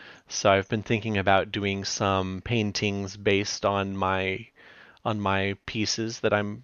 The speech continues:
the, the pieces that I'm most excited about, maybe, you know, recreating them in, uh, in paint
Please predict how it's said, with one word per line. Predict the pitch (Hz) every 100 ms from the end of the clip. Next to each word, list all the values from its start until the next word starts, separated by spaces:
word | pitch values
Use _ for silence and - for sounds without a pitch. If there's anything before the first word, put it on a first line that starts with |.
| _
the, | 107 85
the | 95 110
pieces | - 113 113 107
that | 101
I'm | 101
most | 101 -
excited | 107 - 107 101 101
about, | 101 98 101 113 - _ _ 110
maybe, | 104 104
you | 98 101 104 101
know, | 92
recreating | 95 107 - 113 101 101 104 101
them | 101 95
in, | 98 98
uh, | 101 101 98 98 98 107 110
in | 107
paint | - 107 104 - -